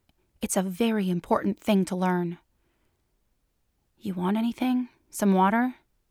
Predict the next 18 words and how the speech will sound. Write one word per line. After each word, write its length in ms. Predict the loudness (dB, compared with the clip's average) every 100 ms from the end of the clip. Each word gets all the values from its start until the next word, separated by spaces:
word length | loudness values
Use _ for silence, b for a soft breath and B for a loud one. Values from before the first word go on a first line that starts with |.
| _ _ _ _ _ _ _ b b b b -8
"Everything 600 | -6 -2 -2 -2 -2 -2
I 120 | -2 -2
can't 320 | -2 -2 -2
have." 520 | -2 -2 -2 -6 -16 _ _ _ _ _ _ _ _ _ _ _ _ _ _
He 180 | 2 2
is 140 | 4
matter-of-fact 840 | 4 4 2 -4 0 0 0 -8 0
and 160 | 4
logical. 600 | 6 4 4 -2 -2 -2 -14 _ _ _ _ _ _ _ _ _ 2
At 120 | 4
another 340 | 6 4 2
time, 400 | 0 0 0 -2
she 240 | -6 -8 -4
might 260 | -4 -4
be 120 | -6
proud 300 | -4 -2 0
of 100 | -2
him. 300 | -6 -10 -10